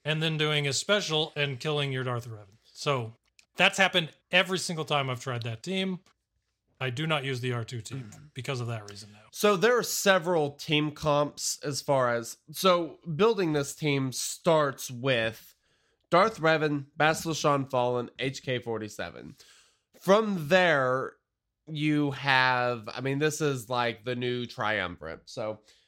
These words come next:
Speaker 2: you start with those three, and then you wanna build from there, kinda depending on what, um, kinda depending on what you wanna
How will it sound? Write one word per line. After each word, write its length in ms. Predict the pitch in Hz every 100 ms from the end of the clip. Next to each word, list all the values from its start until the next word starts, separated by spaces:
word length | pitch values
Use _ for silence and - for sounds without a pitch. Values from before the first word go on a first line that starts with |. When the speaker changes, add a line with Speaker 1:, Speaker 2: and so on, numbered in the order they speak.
| _ -
Speaker 2:
you 120 | 139
start 280 | - 208 220
with 120 | 156
those 220 | 151 151
three, 300 | 156 151 147
and 200 | 131 139
then 100 | 147
you 100 | 147
wanna 220 | 143 135
build 340 | 120 135 127 -
from 320 | 117 110 113 104 107
there, 580 | 147 135 123 120 110 _ _
kinda 240 | 208 359 415
depending 600 | 359 233 190 175 170 160 151
on 720 | - 131 123 120 117 113 110 _ _ _ _ -
what, 680 | 120 135 139 135 - - - -
um, 600 | 131 120 110 92 85 - _ _ _ _ _ _ _ _ _ _
kinda 260 | 165 165 147
depending 460 | 135 - 156 156 139
on 200 | 127 123
what 260 | 135 -
you 60 | 139
wanna 680 | 127 123 117 110 101 98